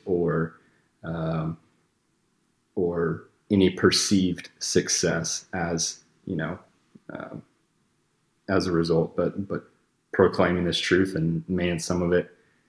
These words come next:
you get a lump in your throat when you say it, but, you know, it ends with "The one who endures to the end will be saved." It's the gospel, it's the truth. And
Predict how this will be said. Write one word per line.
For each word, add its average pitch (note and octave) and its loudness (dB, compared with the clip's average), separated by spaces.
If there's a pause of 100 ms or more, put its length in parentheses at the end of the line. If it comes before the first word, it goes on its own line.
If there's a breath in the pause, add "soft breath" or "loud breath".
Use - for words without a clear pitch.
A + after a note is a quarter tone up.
(140)
you F#2 -2
get F#2+ 12
a F2 8
lump F2+ 6
in F2+ 6
your F2+ 6
throat F2+ 4
when E2+ 0
you E2 -2
say F2+ 4
it, G2+ 2
but, D#2+ -4 (100)
you E2+ -2
know, E2 0
it F2+ 2
ends E2+ -2
with D3+ -2
"The - -2
one E2+ 0
who E2+ -2
endures E2 -2
to F2 0
the E2+ -2
end E2 -2
will E2+ 0
be F2 0
saved." F2+ -2
It's - -10
the - -4
gospel, E2 -2
it's - -12
the F2+ -6
truth. F#2+ 0
And E2+ -8